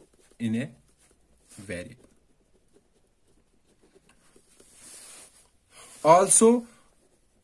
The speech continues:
whatever user enters, that appears on the screen. On the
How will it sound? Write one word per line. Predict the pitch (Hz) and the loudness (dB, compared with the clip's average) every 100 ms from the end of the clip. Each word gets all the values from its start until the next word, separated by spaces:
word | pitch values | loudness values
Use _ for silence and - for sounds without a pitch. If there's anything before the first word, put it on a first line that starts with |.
| _ _ _ _ _ | _ _ _ _ _
whatever | 120 113 131 147 202 208 233 247 - _ _ _ _ _ _ _ _ _ _ _ _ _ _ _ - - - _ _ _ _ | -12 -4 -4 -2 -2 2 0 0 -10 _ _ _ _ _ _ _ _ _ _ _ _ _ _ _ -20 -20 -20 _ _ _ _
user | 123 120 143 160 156 160 190 214 - - _ _ - | -14 -4 0 0 -2 -2 -4 -8 -18 -20 _ _ -6
enters, | - 139 160 175 214 - - _ _ _ _ _ _ _ _ - | -4 -2 -2 0 0 -4 -6 _ _ _ _ _ _ _ _ -20
that | 113 123 127 143 151 - _ - | -8 -4 -2 -2 -6 -18 _ -12
appears | 123 120 127 80 - - | -12 -4 -2 -2 -2 -4
on | 104 101 | -6 -6
the | |
screen. | 107 - 98 90 - _ _ _ - _ _ _ _ _ _ _ _ _ _ _ _ _ _ _ _ _ _ - - _ _ _ _ - - | -6 -6 -10 -20 -20 _ _ _ -20 _ _ _ _ _ _ _ _ _ _ _ _ _ _ _ _ _ _ -20 -20 _ _ _ _ -20 -20
On | 101 101 | -20 -18
the | 113 | -20